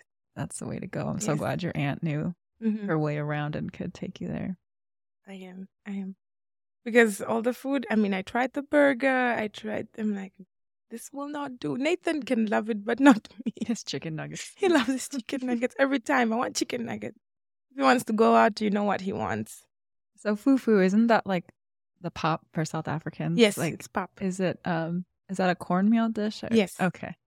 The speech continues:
Speaker 2: Yes.
Speaker 1: And you kinda use it to soak up, like, a stew, right?
Speaker 2: Mm-hmm.
Speaker 1: Oh,
Speaker 2: Mm-hmm.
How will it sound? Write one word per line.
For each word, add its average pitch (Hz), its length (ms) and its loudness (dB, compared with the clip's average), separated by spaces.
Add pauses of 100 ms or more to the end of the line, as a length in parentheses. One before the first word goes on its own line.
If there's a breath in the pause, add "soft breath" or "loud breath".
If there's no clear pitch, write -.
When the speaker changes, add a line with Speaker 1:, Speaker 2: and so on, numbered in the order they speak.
Speaker 2:
Yes. 185 280 -10
Speaker 1:
And 190 100 2
you 185 40 4
kinda 185 200 4
use 180 200 2
it - 120 -4
to 175 80 -4
soak 165 320 0
up, 156 160 -6
like, - 180 -8
a - 60 -4
stew, 156 580 -2
right? 202 200 4
Speaker 2:
Mm-hmm. 196 440 2
Speaker 1:
Oh, 147 320 -8 (220)
Speaker 2:
Mm-hmm. 202 260 -4